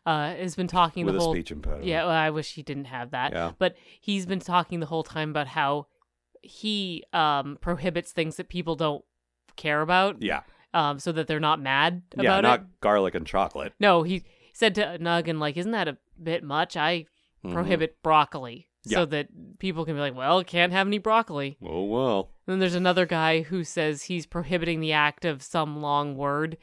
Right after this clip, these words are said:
Speaker 2: Mm-hmm.
Speaker 1: And then they ask him, "What is that?" And they're, he's like, "I have no idea, but they're very worried about it." <laughs>
Speaker 2: Mm-hmm. That was pretty good,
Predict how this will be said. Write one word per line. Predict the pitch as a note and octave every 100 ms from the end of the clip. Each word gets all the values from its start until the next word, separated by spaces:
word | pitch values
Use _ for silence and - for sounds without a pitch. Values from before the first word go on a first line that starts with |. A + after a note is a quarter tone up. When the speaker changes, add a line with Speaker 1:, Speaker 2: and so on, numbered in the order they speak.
| -
Speaker 2:
Mm-hmm. | G#2+ F#2+
Speaker 1:
And | D#3+ D3+
then | D3
they | D3
ask | C#3+ C#3+ D3+
him, | C3
"What | C3+ D#3
is | E3 D#3
that?" | C#3+ C3
And | C#3
they're, | C#3
he's | C#3+ D3 D3
like, | C#3
"I | C3
have | D3 D#3+
no | E3+ F3
idea, | F3 E3 E3+ D3
but | C3 C#3+
they're | D3
very | C#3 D#3 C#3+ C#3
worried | D3 C3+ B2
about | B2+ B2 E3
it." | G#3+
<laughs> | C#4+
Speaker 2:
Mm-hmm. | A2 G2 G#2 G2 _ _ _ _ _ _ _ _ _ _ - _ _ _ _ -
That | E3
was | D#3
pretty | - A#2+
good, | G#2 F#2